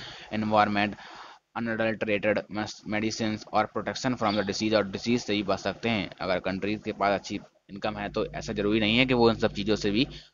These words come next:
मुक्त हो। So the population facility like primary, secondary schools, health care facility, cleanliness and also important for living। तो ये सारी पब्लिक जो फैसिलिटी हैं बहुत, बहुत ज़्यादा ज़रूरी हैं पीपल्स के लिए। कौन सी पब्लिक फैसिलिटी?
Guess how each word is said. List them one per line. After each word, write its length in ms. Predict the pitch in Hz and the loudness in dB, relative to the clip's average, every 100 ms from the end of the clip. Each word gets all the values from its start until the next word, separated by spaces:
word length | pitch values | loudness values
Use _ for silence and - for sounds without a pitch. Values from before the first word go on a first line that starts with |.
| _ | _
मुक्त 240 | 110 - - | -8 -8 -6
हो। 140 | 90 - _ _ - | -6 -8 _ _ -2
So 60 | |
the 80 | 135 123 | 0 2
population 500 | 117 110 113 - 139 139 143 _ _ _ _ | 0 2 0 2 2 0 -6 _ _ _ _
facility 420 | 110 113 113 120 110 | -4 -2 -2 2 4
like 200 | 104 101 110 | 4 2 -2
primary, 380 | 104 110 127 131 135 _ _ _ _ _ _ _ | 0 0 0 0 -4 _ _ _ _ _ _ _
secondary 460 | 110 107 107 107 107 | -8 -4 -4 -4 -6
schools, 380 | - 127 120 113 - | -4 -2 0 -2 2
health 240 | 113 110 - | 4 4 4
care 160 | 104 101 | 4 6
facility, 520 | 107 101 107 117 110 107 - | 4 2 4 4 4 0 0
cleanliness 420 | 104 104 104 101 | 2 4 4 2
and 200 | - 101 | 2 4
also 320 | 92 95 117 110 | 6 6 6 4
important 360 | 95 98 104 101 | 4 2 2 2
for 100 | 90 | 2
living। 240 | 85 82 - | 2 -4 -8
तो 480 | - _ - - | -16 _ -20 -10
ये 100 | 110 | -8
सारी 260 | 117 107 107 - _ - | 0 2 2 -2 _ -12
पब्लिक 240 | 101 110 | -2 0
जो 80 | 113 | 0
फैसिलिटी 460 | - 107 107 107 117 | 0 -2 0 0 2
हैं 140 | 117 | 0
बहुत, 240 | 101 98 92 | 4 2 2
बहुत 220 | 98 107 | 0 4
ज़्यादा 200 | 110 107 104 | 4 4 2
ज़रूरी 240 | 101 110 | 2 4
हैं 140 | 113 107 | 4 2
पीपल्स 400 | 101 95 107 - | -2 -4 -4 -2
के 80 | 104 | 0
लिए। 240 | 95 120 | 2 2
कौन 200 | 117 104 | 2 -2
सी 80 | 104 | 0
पब्लिक 220 | 107 113 | 0 2
फैसिलिटी? 460 | 117 110 113 135 | 0 2 4 4